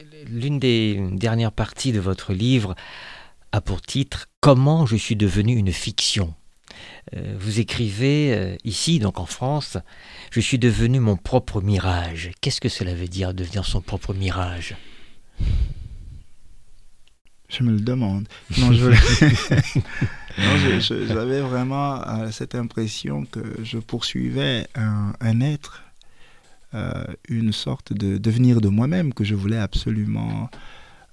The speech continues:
Speaker 2: euh, que je voulais absolument trouver, c'est-à-dire un, un homme qui aurait fait des études, qui est un lettré, qui maîtrise la philosophie, la langue française,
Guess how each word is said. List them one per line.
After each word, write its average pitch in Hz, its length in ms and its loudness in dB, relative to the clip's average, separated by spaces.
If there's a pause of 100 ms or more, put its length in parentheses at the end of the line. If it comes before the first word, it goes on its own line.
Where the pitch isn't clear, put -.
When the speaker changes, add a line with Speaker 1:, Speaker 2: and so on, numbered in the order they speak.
Speaker 2:
euh, - 120 -6 (360)
que - 80 -2
je 113 100 -2
voulais 113 180 4
absolument 107 520 4
trouver, 139 500 -2
c'est-à-dire 107 760 -4
un, 90 580 -2 (280)
un 101 200 0
homme 98 520 -2
qui - 220 -6
aurait 95 240 -2
fait 98 160 -4
des 92 180 -6
études, 107 540 -6
qui - 140 -8
est 92 120 -8
un 90 100 -6
lettré, 98 580 -4 (560)
qui 92 640 0
maîtrise 95 400 0
la 90 140 0
philosophie, 95 920 -4
la 107 120 0
langue 92 260 0
française, 113 840 -6